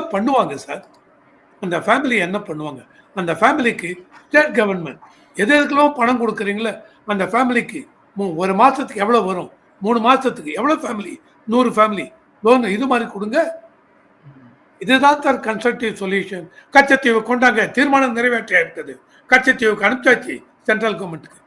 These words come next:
சென்ட்ரல் கவர்மெண்ட் என்ன பண்ண முடியும்? இமிடியேட்டா ஒண்ணும் பண்ண முடியாது. Again it will take lot of time. ஓகேவா? So கன்ஸ்ட்ரக்டிவ்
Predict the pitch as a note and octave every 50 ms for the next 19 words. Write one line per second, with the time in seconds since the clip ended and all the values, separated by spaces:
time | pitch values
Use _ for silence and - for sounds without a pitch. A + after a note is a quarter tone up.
0 | _ _ _ _ - A#3+ B3+ B3+ C#4+ C4 C4 C4 B3 B3 B3 B3 B3 C4+ C4 C4
1 | G3+ F3 D3+ C3 B2+ A2+ - _ _ _ _ _ _ _ _ _ _ _ _ _
2 | A#3+ A#3+ A#3+ B3+ C4 B3+ B3 C4 A#3+ G#3 F#3+ G3+ F#3+ - E3 D#3+ E3 D#3+ D3 C3+
3 | C3 A#2+ - _ _ _ _ _ _ C4 B3 B3+ C4 A#3 A3 G3 D#3 - G3+ -
4 | G#3 G3+ F3+ E3+ E3+ F3 E3+ D#3+ D3+ - - F#3 E3+ C#3 - - _ _ - _
5 | _ _ _ _ _ _ _ _ _ _ _ - G3 D#3 F#3+ F3 D#3 D3+ C#3 C3+
6 | - _ _ _ _ _ B3 A3+ F3 D#3+ - - - - C#3 B2+ - - - G#3
7 | A3+ - - - B3+ A#3+ - A#3+ - A3+ G#3+